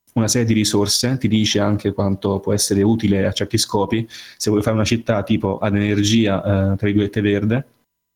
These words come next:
dovrai sceglierti magari una regione con tanto vento, do-, dove posizionare le pale eoliche. Eh, altrimenti, se la regione,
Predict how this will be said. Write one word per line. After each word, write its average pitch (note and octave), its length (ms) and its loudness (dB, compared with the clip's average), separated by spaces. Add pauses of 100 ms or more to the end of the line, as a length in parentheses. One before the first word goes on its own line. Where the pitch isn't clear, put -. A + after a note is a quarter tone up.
(440)
dovrai G#2+ 300 0
sceglierti G#2 480 0
magari G#2 400 0
una G2+ 140 2
regione G#2+ 380 0
con G2+ 200 0
tanto G#2 280 0
vento, A2 480 -2 (440)
do-, - 200 -8
dove A2+ 200 2
posizionare G#2+ 720 0
le G2 340 2
pale G2 220 -2
eoliche. G#2 520 -2 (600)
Eh, G#2 120 0
altrimenti, A#2 640 0
se A2 180 0
la G#2 100 0
regione, G#2 520 0